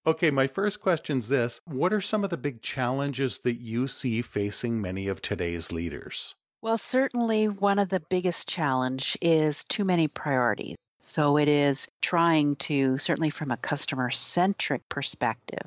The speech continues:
Speaker 2: how do we fit this topic in to the, all of the other priorities that a company has? If you don't really believe that it, this is the, a way of doing business, then it, it feels like an add-on to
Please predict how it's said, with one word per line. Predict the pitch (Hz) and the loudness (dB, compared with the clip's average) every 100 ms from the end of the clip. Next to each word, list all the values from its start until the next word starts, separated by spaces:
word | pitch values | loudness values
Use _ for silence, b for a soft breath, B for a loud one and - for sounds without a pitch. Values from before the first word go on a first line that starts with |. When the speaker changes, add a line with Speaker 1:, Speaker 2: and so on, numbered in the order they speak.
| - _ | -12 _
Speaker 2:
how | 180 202 | 2 4
do | 226 | 2
we | 214 185 | 0 -6
fit | - - 170 - | -12 -4 -4 -4
this | 151 160 170 - - - - | -2 0 0 -2 -10 -8 -8
topic | - 135 - 120 - | -2 -2 0 -6 -4
in | 117 - 127 151 _ | -4 -4 -8 -14 _
to | - 143 | -4 0
the, | 131 - - 165 | 2 0 -2 2
all | 170 185 | 4 4
of | 175 | 2
the | 156 160 | 0 -4
other | 143 | -4
priorities | - 147 135 135 135 131 - | -6 -4 -2 -2 -4 -6 -4
that | 131 123 - - - | -2 -2 -4 -10 -10
a | |
company | - 143 139 131 135 | -6 -4 -2 -2 0
has? | 139 123 - - - - - _ _ | 0 0 -2 -8 -12 -16 -20 _ _
If | 160 156 - | -2 0 0
you | 156 | 2
don't | 175 202 - | 2 0 0
really | 156 156 147 143 143 156 - | 2 4 4 2 0 -4 0
believe | 156 160 170 170 160 - | 2 4 4 4 2 2
that | 143 | 0
it, | 143 | 0
this | - 160 | -2 -2
is | 151 - | -2 -2
the, | - 151 | -2 0
a | 156 | 0
way | 147 151 156 156 | 0 2 4 4
of | 143 _ | 2 _
doing | 160 151 151 143 | 0 2 2 2
business, | 143 139 143 143 147 - - _ | 2 0 0 -4 -4 -8 -10 _
then | 160 147 | 0 0
it, | - | 0
it | 151 | -6
feels | - 160 156 151 | 0 2 2 2
like | 147 139 | -2 -2
an | 127 - | -4 -4
add-on | 131 131 143 139 131 127 120 - _ | 0 2 2 2 0 0 -4 -12 _
to | - 147 139 127 123 127 | -6 -2 0 2 0 0